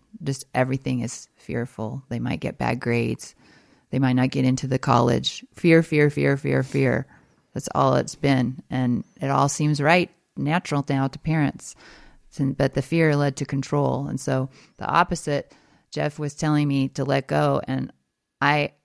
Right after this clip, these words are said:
it took me a long, some things I let go of, my husband and I, we let go of, basically let go of some rules. And, but I couldn't even let go of all of them right away. I mean, it literally took me months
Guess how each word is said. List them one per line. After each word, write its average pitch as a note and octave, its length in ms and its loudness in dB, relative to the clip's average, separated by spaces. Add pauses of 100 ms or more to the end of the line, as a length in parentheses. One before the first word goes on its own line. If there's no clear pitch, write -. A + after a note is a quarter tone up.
(180)
it D#3 140 -6
took F3+ 180 -6
me F3 140 -4
a D#3 100 -4
long, C#3+ 320 -2 (140)
some F3 260 -2
things D#3+ 460 -4
I C#3 100 -4
let C#3+ 240 -2
go C#3+ 220 0
of, D#3 240 -6
my C3+ 140 -4
husband C#3 480 -4
and A#2 100 -4
I, D3+ 320 -6
we D3 340 -8
let - 220 -10
go C3 140 -6
of, D3 220 -8 (520)
basically D3+ 400 -2
let C3+ 200 -2
go C#3 200 -2
of C#3 280 -6 (100)
some C#3 260 -10
rules. C#3+ 560 -6 (640)
And, C3+ 640 -6 (520)
but C#3+ 160 -6
I D#3+ 120 0
couldn't F#3+ 240 0
even F3+ 160 -2
let - 120 -4
go D#3+ 120 0
of D#3+ 80 0
all D#3 140 2
of F#3+ 60 -2
them E3 120 -2
right C3 180 -2
away. B2+ 300 -4
I C#3 80 -4
mean, D3 180 -4
it E3 120 -6
literally D3 280 -4
took C#3+ 220 -8
me B2+ 120 -4
months C3 540 -8